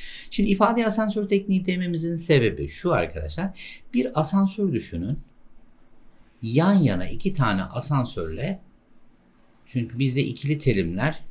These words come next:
nedir bu? A artı B'nin bir kuvveti olacak. Bunun, e, hem birinci terim hem ikinci terimin aynı anda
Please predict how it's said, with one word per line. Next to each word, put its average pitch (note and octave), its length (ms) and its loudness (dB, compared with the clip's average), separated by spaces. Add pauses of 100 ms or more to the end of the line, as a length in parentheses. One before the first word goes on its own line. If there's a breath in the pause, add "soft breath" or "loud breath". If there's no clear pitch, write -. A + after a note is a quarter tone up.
(100)
nedir A2+ 320 0
bu? C#3+ 220 -2
A B2 220 0
artı D#2+ 400 -6
B'nin E2 460 -4 (340)
bir B2+ 180 -2
kuvveti F2+ 360 -2
olacak. - 440 -6 (400 loud breath)
Bunun, A#3+ 400 2 (280)
e, B2+ 360 4 (840)
hem G#3 400 2
birinci E3+ 300 4
terim F#3 360 2 (120)
hem F#3+ 160 4
ikinci C#3+ 300 2
terimin C#3 240 -2
aynı F#3+ 400 2
anda F#2 460 0